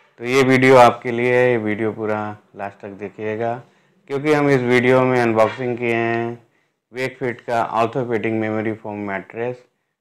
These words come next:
जो कि सेवेंटी एट into सेवेंटी टू इंच का है और eight inch का इसका thickness है। तो friends, अगर आपको भी back pain होता है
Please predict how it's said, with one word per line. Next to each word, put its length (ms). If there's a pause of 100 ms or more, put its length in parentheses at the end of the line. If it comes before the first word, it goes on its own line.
(160)
जो 340
कि 240
सेवेंटी 440
एट 220
into 260
सेवेंटी 580 (360)
टू 160
इंच 300
का 240
है 340 (380)
और 120
eight 260
inch 260
का 160
इसका 420 (580)
thickness 440
है। 220 (560)
तो 360
friends, 480 (680)
अगर 440 (320)
आपको 300
भी 120
back 400
pain 180
होता 320
है 380